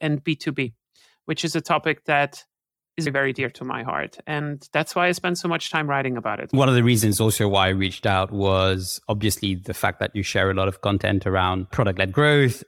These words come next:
Speaker 2: And one could say it's a very trendy topic at the moment. And one of the things I can see,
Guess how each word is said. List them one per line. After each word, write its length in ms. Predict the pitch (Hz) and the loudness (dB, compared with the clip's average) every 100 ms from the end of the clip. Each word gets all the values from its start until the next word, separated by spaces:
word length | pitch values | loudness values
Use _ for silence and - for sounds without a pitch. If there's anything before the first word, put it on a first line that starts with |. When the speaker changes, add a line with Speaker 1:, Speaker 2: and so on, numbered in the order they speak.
| - | 2
Speaker 2:
And 800 | 113 107 104 101 101 101 101 - | 4 6 6 4 2 2 0 -2
one 400 | 110 110 127 190 | -2 4 4 4
could 220 | 202 240 175 | 2 0 2
say 340 | - 190 180 | 4 4 4
it's 260 | 135 127 143 | 2 2 2
a 80 | |
very 360 | 104 110 113 123 - | 4 4 4 0 -2
trendy 500 | - - 123 135 147 | 0 2 2 2 2
topic 360 | 135 120 143 120 | 0 0 0 0
at 120 | 123 | 0
the 80 | 113 | 2
moment. 540 | 107 110 131 156 - - - | 2 2 0 -2 -8 -12 -2
And 220 | 120 120 | 2 4
one 140 | 127 | 4
of 80 | 170 | 4
the 60 | 190 | 2
things 300 | 220 185 143 | 2 2 4
I 120 | 135 | 2
can 220 | - 107 | 2 0
see, 640 | 104 - 185 123 95 117 | 0 0 2 2 0 -4